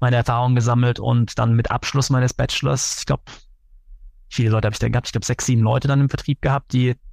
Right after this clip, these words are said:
eigentlich alle älter waren als ich. Also, du musst dir vorstellen, mit Bachelor war ich fertig, da war ich vierundzwanzig, fünfundzwanzig Größenordnung. Und an sich war jeder eigentlich, äh, ein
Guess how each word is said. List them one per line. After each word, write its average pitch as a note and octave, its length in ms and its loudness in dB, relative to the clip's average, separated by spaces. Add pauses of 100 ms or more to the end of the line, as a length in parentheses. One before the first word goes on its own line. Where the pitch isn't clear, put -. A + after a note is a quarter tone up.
eigentlich C3+ 280 2
alle C#3 200 2
älter C#3 320 2
waren A2+ 160 2
als A2 160 -2
ich. - 340 -4
Also, A#2 180 2
du A#2 60 2
musst A#2 120 0
dir A#2+ 60 -2
vorstellen, B2+ 480 0
mit A#2 120 2
Bachelor A#2+ 340 0
war A#2 100 2
ich A2+ 100 -2
fertig, A#2 360 0
da A#2+ 80 0
war A#2 100 0
ich A2+ 80 -2
vierundzwanzig, - 680 -4
fünfundzwanzig D#3+ 760 -2
Größenordnung. F#3 640 -2 (560)
Und B2+ 80 0
an A2 100 2
sich A#2 140 2
war A#2+ 100 2
jeder A2+ 280 2
eigentlich, A2 480 0
äh, A2+ 300 0
ein - 280 -6